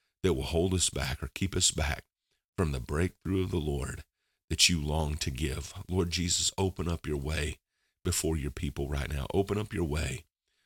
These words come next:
God, open up the path. Break through like a breakthrough of water, oh God. Lord, we're inquiring of you.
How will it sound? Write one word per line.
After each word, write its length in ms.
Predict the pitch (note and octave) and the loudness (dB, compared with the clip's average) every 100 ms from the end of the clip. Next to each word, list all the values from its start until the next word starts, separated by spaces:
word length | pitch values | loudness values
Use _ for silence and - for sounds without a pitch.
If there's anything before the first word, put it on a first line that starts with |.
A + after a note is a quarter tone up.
| _ | _
God, 140 | E2+ F2+ | -2 2
open 320 | F#2+ G2 F#2 | 2 2 0
up 200 | F#2 - | 0 -2
the 80 | D2+ | -6
path. 520 | - E2+ - D3+ - _ _ _ _ _ - | -2 -2 -2 -4 -8 _ _ _ _ _ -4
Break 340 | F2+ A#2+ - | 2 2 0
through 360 | - G#2 G2 D2 | -2 2 2 2
like 200 | D2 C#2 | 0 -4
a 60 | |
breakthrough 520 | C2 C#2 B1+ - C2+ | -6 -4 -6 -4 -4
of 120 | B1+ A#1 | -4 -4
water, 400 | A#1+ C2+ - - | -4 -4 -6 -8
oh 120 | - | -8
God. 380 | - B1+ - F2 _ _ _ _ _ - | -6 -6 -6 -10 _ _ _ _ _ 0
Lord, 240 | E2+ E2 | 2 4
we're 140 | F2 D2+ | 2 0
inquiring 680 | - D#2 F#2 G2+ G2 D2+ | -2 0 2 4 2 0
of 120 | D2 C2+ | -2 0
you. 260 | D2 D2 | -2 -2